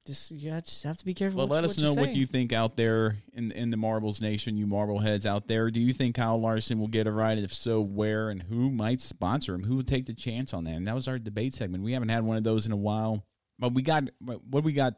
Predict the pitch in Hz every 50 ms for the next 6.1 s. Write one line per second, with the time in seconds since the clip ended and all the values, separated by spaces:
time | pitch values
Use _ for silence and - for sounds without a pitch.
0 | _ 123 127 127 147 147 139 - - 143 165 156 - 135 135 135 131 - 135 127
1 | 127 123 123 117 - - - 120 123 127 127 127 120 123 123 - - - - 123
2 | 117 117 113 113 110 107 101 98 - _ _ _ - 113 113 107 - - 90 78
3 | 73 69 67 - _ _ _ _ - 117 113 110 117 143 143 147 147 139 127 -
4 | - - - _ - 110 110 107 - - 101 98 95 98 107 113 - _ _ _
5 | - - - 98 110 113 107 104 - 120 117 - 120 117 107 107 - 110 104 110
6 | 123 139